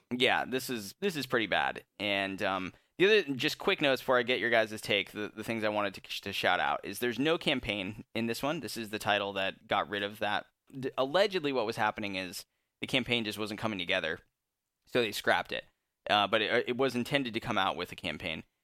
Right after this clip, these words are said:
And so as a result, a lot of the times when you play these Call of Duty games, you're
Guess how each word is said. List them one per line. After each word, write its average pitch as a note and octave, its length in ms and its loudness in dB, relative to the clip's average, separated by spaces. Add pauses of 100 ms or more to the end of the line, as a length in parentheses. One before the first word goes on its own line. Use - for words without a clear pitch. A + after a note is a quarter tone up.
(380)
And G#2 260 2
so A#2+ 160 4
as A#2 120 2
a B2 80 2
result, A2+ 720 2
a G2+ 60 0
lot A2+ 220 6
of D3 80 0
the B2+ 60 0
times A2 300 2
when G#2+ 100 -2
you G2 80 -2
play G#2 260 2
these F#2 260 -4
Call G2 180 0
of F2+ 80 -2
Duty A#2 200 -2
games, F#2 480 -2
you're F#2 440 0